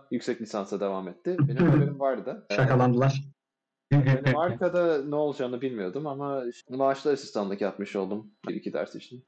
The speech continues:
Speaker 2: Ve geçen bölümde mi de-, değinmiştik lisans, yüksek lisans bunlar nedir ve farkı nedir? Şu anki konuşmada onun üzerine gayet iyi bir ekleme oldu.
Speaker 1: Değil mi? Onun bir klibini kestim, YouTube'a koyacağız, e, yakında.
Speaker 2: Çok güzel. O bence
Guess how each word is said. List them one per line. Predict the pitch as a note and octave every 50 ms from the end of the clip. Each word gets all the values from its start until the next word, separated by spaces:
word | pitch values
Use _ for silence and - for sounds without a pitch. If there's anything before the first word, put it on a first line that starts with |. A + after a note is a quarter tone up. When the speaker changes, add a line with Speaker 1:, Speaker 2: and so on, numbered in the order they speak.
| _ _
Speaker 2:
Ve | C3 D3 E3+ G#3+ A#3 - - -
geçen | C#3 C#3 C3+ - F#3+ G3+ G3+
bölümde | G3 G3+ G#3+ G#3+ G#3+ A3 G#3+ A3 A3+
mi | B3 A3+ D#3+ C#3 C3+
de-, | C3+ C3 B2+ B2 B2
değinmiştik | C3 B2+ B2+ B2 B2+ C3 - - C3 C3 - - -
lisans, | A#2 A#2+ A#2+ - C3+ C3 B2+ - C3+
yüksek | B2+ B2+ - - C3+ C3+
lisans | C3 B2+ - C3 B2+ B2+ B2+ - - -
bunlar | D3 C3 C3+ B2+ B2+ C3 B2+
nedir | B2+ B2 A#2+ C3 A#2+ B2
ve | B2
farkı | B2 - B2 B2 A#2 - B2+
nedir? | A#2+ A#2+ A2+ - - - - - _ - - _ _ _ _ _ _ _ _ _ _
Şu | - - D3
anki | C#3+ C#3+ D3+ E3
konuşmada | C#3 D#3 D#3 D3+ C#3 C#3 D#3+ D#3+ D#3+ D#3
onun | D3+ D3+
üzerine | D3 D3 D3+ D3 D3+ D3+
gayet | C#3+ D3 D3 D3 C#3+ C#3
iyi | D3+ D3 C#3
bir | C#3
ekleme | C#3 C3+ - C#3+ C#3 C#3 C#3 B2+
oldu. | A#2 G#2+ A2 G#2+ - - _ _ _ _ _ _ _ _ _ _ _
Speaker 1:
Değil | G#2 A2+
mi? | C3+ D#3 D#3+ - _ _ _ _ _ _ _
Onun | - C#3+ D#3 F3 F#3 F#3
bir |
klibini | F3 F3 - F#3 D#3+ E3+ E3+ E3+
kestim, | E3+ - D#3+ C#3+ D3 - - C#3 C3
YouTube'a | C3 - C3 C3+ C3
koyacağız, | C3+ - B2 A#2+ A#2 B2 A#2+ A#2+ - - -
e, | A2+
yakında. | G#2+ G2+ - - G2 A2 A#2+ C#3 - _ _ _ _ _ _ _ _ _
Speaker 2:
Çok | - F#3 F3 E3+
güzel. | - C3 G#2+ G#2+ A2 - _ _
O | C#3+ C#3 D3 D3 D#3 E3 D#3+
bence | D#3+ E3+ F3 F3+ F3+ F#3 F3+ -